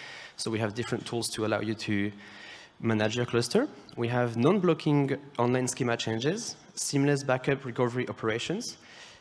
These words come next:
We also have query consolidation, so let's say you have a sudden s-, spike in, in your queries using the same query, we're going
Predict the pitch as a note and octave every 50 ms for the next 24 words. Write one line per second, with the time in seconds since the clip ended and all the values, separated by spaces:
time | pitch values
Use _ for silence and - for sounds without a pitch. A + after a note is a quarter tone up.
0 | - - - B2+ B2 B2 A#2+ - C3 B2+ B2+ B2+ B2 B2 A#2+ B2 - - C3+ C#3
1 | C#3+ C#3+ - C#3 - - B2+ B2 A#2+ A#2 A2+ B2 B2 - F3 G#3 G#3+ - - C3+
2 | B2 A#2 A#2 A2+ - - C3+ B2+ B2 A#2+ A#2+ A#2+ A#2 A#2 A#2 A#2 A2+ A#2 A#2+ -
3 | - - - - - - - - - - - - - - - - - - - -
4 | - C3 C3 - D#3 D3+ D#3 D3+ C#3+ - - - - - - - - _ _ _
5 | _ _ _ _ _ _ _ _ - - - - - C#3 C#3 D3+ D3+ - - -
6 | - B2 B2+ B2+ B2 A#2+ B2 A#2+ A#2 A#2 A#2 A#2 A#2+ A2+ G2 C3 C3 C3+ A#2+ -
7 | - - - - - - - C3 C3 A#2+ B2 B2 - - A#2+ B2+ D3 F3+ G3+ F3+
8 | D3+ C3 B2+ A#2+ C3 B2 A#2 A#2 - - C#3 C3+ C#3+ C#3+ C#3 - C3 C3 D3 D#3+
9 | D3+ C3+ B2+ A#2 B2+ B2 A#2+ A#2+ A#2 A2+ G#2